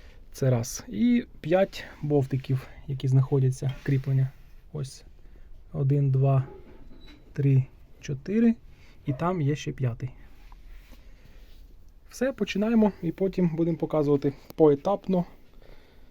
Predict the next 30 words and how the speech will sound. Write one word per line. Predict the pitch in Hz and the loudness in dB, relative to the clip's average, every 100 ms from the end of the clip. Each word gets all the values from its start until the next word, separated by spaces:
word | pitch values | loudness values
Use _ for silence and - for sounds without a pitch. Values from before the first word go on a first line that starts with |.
| - - - | -20 -20 -4
як, | 151 156 - | 0 0 0
що | - 165 180 - | -2 0 0 -2
і | 160 | -2
до | 147 | -2
чого. | 143 135 120 120 - | -2 -2 -2 -4 -8
Ось | 143 | -4
наша | 139 135 135 | -2 -2 -4
вакула. | 131 - 196 196 170 - - | -6 -6 -2 -2 -2 -6 -20
Це, | - 151 143 - - - - - - | -8 -6 -6 -10 -20 -20 -20 -20 -8
можна | 143 139 | -4 -4
сказати, | - 143 131 135 | -2 -2 -2 -2
наша | 139 135 143 - - | -4 -4 -6 -8 -8
модернізована | - 147 147 147 143 147 139 | -2 0 2 4 4 4 2
автоматика, | 135 147 165 156 143 | 0 0 0 0 -2
тому | 135 139 | -4 -2
що | 135 | -2
плита | 120 131 165 165 - - - - - | 0 2 4 2 -2 -20 -20 -8 -4
від | 139 | -4
термо, | - 151 135 120 120 - - - - - | 2 2 4 0 -8 -16 -20 -20 -20 -6
щоб | 143 | -2
не | 135 | 0
пересвірлювати | 131 135 - 139 135 131 | -2 -4 -2 0 0 2
отвори. | 147 170 151 143 - - - - - - - - - | 2 2 0 -2 -4 -20 -20 -20 -20 -20 -20 -20 -20
Такий | - - 139 | -18 -10 -8
собі | - 139 | -6 -4
мутант, | 139 135 135 127 - - - | -2 0 0 0 -4 -12 -6
але | 139 156 | -2 0
новий. | 156 147 143 123 113 - - | 0 0 2 2 -2 -4 -6
Нова | 135 | -2
автоматика | 131 - 139 180 170 165 | -2 -2 -4 -2 -2 -4